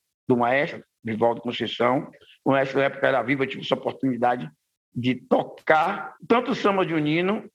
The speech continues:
como um grupo de pagode que depois que a gente montou também, que vou chegar até lá. Mas o samba junino já chegou, assim, porque eu saí do, do Leva Eu, eu fiquei cinco anos no Leva Eu,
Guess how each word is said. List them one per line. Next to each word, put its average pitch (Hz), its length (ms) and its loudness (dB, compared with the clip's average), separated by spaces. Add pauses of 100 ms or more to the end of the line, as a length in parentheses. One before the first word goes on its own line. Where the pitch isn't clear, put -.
(100)
como 151 200 0
um 143 60 0
grupo 147 220 -4
de 139 60 -4
pagode 135 340 0
que 139 80 -8
depois 139 280 -2
que 139 100 -4
a - 20 -2
gente 127 120 -4
montou 131 320 0
também, 117 340 -4
que - 100 -10
vou 117 120 -4
chegar 113 260 -2
até 139 220 0
lá. 101 200 -6 (280)
Mas 151 200 2
o 143 60 -4
samba 165 280 0
junino 151 560 -2 (420)
já 131 240 2
chegou, 151 840 -2
assim, 143 380 -4
porque 147 320 -4
eu 156 80 2
saí 175 340 0
do, 202 140 -4
do - 260 -4
Leva 143 300 0
Eu, 175 260 -2 (480)
eu 135 80 -4
fiquei 143 400 -4
cinco 160 320 -4
anos 139 160 0
no 139 100 -2
Leva 135 280 0
Eu, 151 160 -4